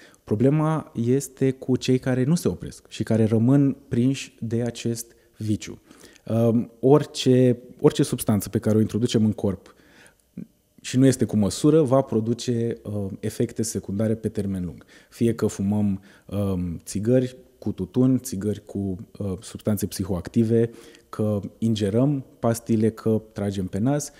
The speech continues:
toate astea au efecte, uh, pe termen lung în capul și în creierul copilului.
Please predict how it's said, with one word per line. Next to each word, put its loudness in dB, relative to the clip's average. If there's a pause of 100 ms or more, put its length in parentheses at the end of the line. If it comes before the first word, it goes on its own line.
(240)
toate 0
astea -6
au -2
efecte, -2
uh, -4
pe -2
termen 2
lung 0 (340)
în -2 (100)
capul -6
și -14
în -8
creierul -10
copilului. -16